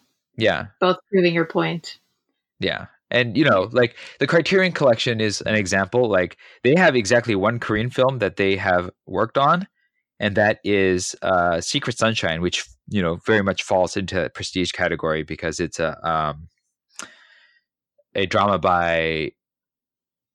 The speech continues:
Speaker 1: oh my gosh, I'm forgetting his name. Lee Chang-dong.
Speaker 2: Right.
Speaker 1: And, um, and, you know, he sort of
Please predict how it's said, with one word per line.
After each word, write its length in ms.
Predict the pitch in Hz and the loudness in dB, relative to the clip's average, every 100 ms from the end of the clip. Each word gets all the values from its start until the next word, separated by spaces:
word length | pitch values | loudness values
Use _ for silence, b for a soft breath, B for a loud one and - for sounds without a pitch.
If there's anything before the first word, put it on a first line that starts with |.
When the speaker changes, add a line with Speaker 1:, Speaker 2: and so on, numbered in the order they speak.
| _ _ _ _ _ _ _ | _ _ _ _ _ _ _
Speaker 1:
oh 80 | - | -16
my 100 | 78 | -12
gosh, 380 | 80 80 - - - - | -8 -8 -8 -10 -12 -16
I'm 100 | - | -12
forgetting 340 | 82 85 87 | -10 -8 -8
his 120 | 78 | -8
name. 260 | 92 78 85 _ _ _ _ - - _ _ _ _ _ _ _ _ _ _ _ _ _ _ - - - | -6 -6 -10 _ _ _ _ -18 -18 _ _ _ _ _ _ _ _ _ _ _ _ _ _ -18 -12 -4
Lee 100 | 135 | -2
Chang-dong. 500 | 143 120 87 78 80 _ _ b b b - | 0 -2 -2 -6 -10 _ _ b b b -6
Speaker 2:
Right. 200 | 240 208 | 0 2
Speaker 1:
And, 380 | 202 98 95 95 - - | 2 2 0 -4 -8 -2
um, 520 | 107 101 92 87 92 B B B B B B B B - | 2 4 4 0 -8 B B B B B B B B -6
and, 580 | - 117 110 104 101 90 _ _ _ _ _ _ _ - | 2 4 4 2 -2 -8 _ _ _ _ _ _ _ 0
you 100 | 151 | 2
know, 80 | 123 | 4
he 200 | 131 180 | 4 2
sort 300 | - 175 151 | 4 4 6
of 240 | 139 117 | 4 0